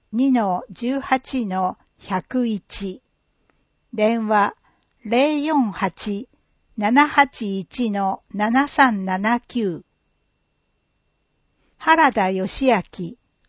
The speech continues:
五十九歳。当選二回。自由民主党。住所、大字古式屋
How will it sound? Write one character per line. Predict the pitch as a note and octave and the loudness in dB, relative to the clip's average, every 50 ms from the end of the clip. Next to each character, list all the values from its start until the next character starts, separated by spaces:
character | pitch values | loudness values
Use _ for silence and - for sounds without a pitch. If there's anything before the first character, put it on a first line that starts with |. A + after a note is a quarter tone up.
| _ - | _ 0
五 | G#3+ G#3 G3 | 0 0 0
十 | - - D4 D4+ C#4+ C4 | 0 -2 -2 -2 -2 -4
九 | - - C#4+ C#4 A#3 F#3+ | -6 -4 -2 -2 -2 -2
歳。 | - - - G3 F3+ F3 E3+ - - _ _ _ _ _ _ _ _ _ _ _ - | -4 -4 -2 0 0 0 -2 -6 -10 _ _ _ _ _ _ _ _ _ _ _ -4
当 | - A#3+ C4 C#4 C#4 | 0 2 2 2 0
選 | - - C#4+ C4+ C4 B3 A#3+ A3+ G#3 | 0 2 2 2 4 2 2 0 0
二 | G3+ G3+ G3 | -2 -4 -4
回。 | - - B3+ B3+ A3+ F3+ - - _ _ _ _ _ _ _ _ _ _ _ _ _ - | -2 0 2 2 2 0 -4 -10 _ _ _ _ _ _ _ _ _ _ _ _ _ -16
自 | A3 F3 - A#3+ A#3+ B3 | -12 -6 -2 0 0 2
由 | C4+ D#4+ D#4+ D4 C4 | 0 0 -2 -2 -2
民 | A3 G3 F#3 F#3 F#3+ | -4 -4 -4 -4 -6
主 | F3+ - - - - | -6 -8 -10 -12 -10
党。 | - G#3+ F#3+ F3+ E3+ E3+ F3 - _ _ _ _ _ _ _ _ _ _ _ _ _ _ _ - | -6 -4 -2 -2 -2 -2 -4 -8 _ _ _ _ _ _ _ _ _ _ _ _ _ _ _ -12
住 | C4 - C#4+ C#4+ A#3+ | -6 -2 0 0 0
所、 | G3 - - G#3+ F3+ F3 F#3+ - _ _ _ _ _ _ _ _ _ - | -2 -2 -4 -4 -4 -4 -4 -8 _ _ _ _ _ _ _ _ _ 0
大 | - C4+ C#4+ C#4+ C#4 B3+ A#3 A3 F#3+ | 2 4 4 4 4 2 2 2 0
字 | F#3+ F#3 E3+ - | -2 -4 -4 -4
古 | - G#3+ | -4 -4
式 | F#3+ - - - - - C4+ B3 | -4 -4 -8 -12 -6 -2 0 2
屋 | G3+ F#3 F#3 F#3 | 2 2 0 -2